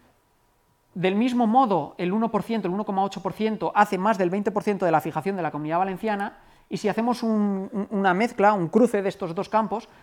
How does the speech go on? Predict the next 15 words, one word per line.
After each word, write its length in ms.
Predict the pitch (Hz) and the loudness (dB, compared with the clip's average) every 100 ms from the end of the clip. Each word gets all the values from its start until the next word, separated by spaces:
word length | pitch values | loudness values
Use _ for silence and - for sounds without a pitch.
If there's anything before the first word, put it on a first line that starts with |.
| - | -6
aquí 200 | 180 202 | -4 0
tenemos 260 | 226 220 214 | 0 0 0
las 160 | 202 | -2
emisiones 400 | 190 170 196 160 | -2 -4 -4 -2
netas. 380 | 160 147 135 - _ _ _ _ - | -4 -6 -8 -12 _ _ _ _ -4
Y 180 | 196 | 0
una 180 | 202 262 | 4 4
de 40 | 240 | 4
los, 320 | 226 - 180 | 2 0 0
de 80 | 202 | 2
las 140 | 190 | 2
conclusiones 560 | 208 180 165 226 190 - | 0 -4 0 0 0 -4
como 460 | 165 160 151 156 | -2 0 0 0
más, 320 | 160 190 - - | 2 0 0 -8
eh, 840 | 180 170 170 165 165 156 151 - | -4 -2 0 0 -2 -2 -6 -12